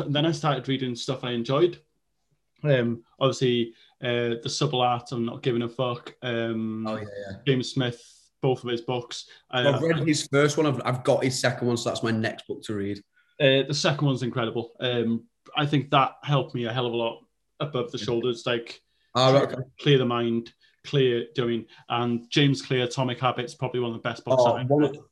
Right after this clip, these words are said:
Speaker 2: I've got that somewhere. I've, I've listened to that audiobook three times, right? Easily one of my favorite books ever.
Speaker 1: Uh, have you subscribed to his emails?
Speaker 2: I have.
Speaker 1: Incredible. Um,
Speaker 2: So, you know what? They're so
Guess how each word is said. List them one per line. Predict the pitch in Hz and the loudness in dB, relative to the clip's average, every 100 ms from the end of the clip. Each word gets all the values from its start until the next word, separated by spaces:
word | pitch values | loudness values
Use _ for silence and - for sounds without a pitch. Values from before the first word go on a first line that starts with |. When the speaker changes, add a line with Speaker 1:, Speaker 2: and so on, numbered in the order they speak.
| - | -8
Speaker 2:
I've | 160 | -2
got | 147 180 147 | 4 4 2
that | - | -6
somewhere. | - 117 110 113 | -6 -6 -6 -4
I've, | 131 131 123 | -2 -2 0
I've | 127 131 | 0 2
listened | 131 156 151 147 | 2 2 0 0
to | |
that | 151 | 2
audiobook | 120 139 123 101 - | 4 6 4 2 -6
three | - 107 104 | -10 -8 -6
times, | - 104 104 95 | -2 -2 -2 -2
right? | 95 - - | -4 -4 -8
Easily | 131 143 151 120 117 | 0 2 4 2 0
one | 104 110 | 0 -2
of | 110 | 0
my | 107 | -2
favorite | 110 98 95 | -2 -4 -6
books | 104 - | -8 -6
ever. | 95 95 - _ _ _ - | -6 -6 -10 _ _ _ 0
Speaker 1:
Uh, | 151 156 | 2 4
have | 175 196 | 2 0
you | 202 | -4
subscribed | - - 185 175 170 | -6 -2 2 2 2
to | 156 | 2
his | 147 143 | 2 2
emails? | 147 131 117 113 - - _ _ - | 0 0 -2 -4 -8 -16 _ _ -4
Speaker 2:
I | 113 | -2
have. | 117 107 98 - - _ - _ _ _ _ - | 0 0 -2 -6 -20 _ -20 _ _ _ _ 0
Speaker 1:
Incredible. | 143 139 123 113 - _ _ | 2 2 0 -2 -8 _ _
Um, | 131 127 | 2 4
Speaker 2:
So, | 165 165 151 - - | 6 6 4 -2 -2
you | 135 | 4
know | 170 | 6
what? | 175 123 | 8 6
They're | 123 | 4
so | - 160 160 147 | 2 4 6 4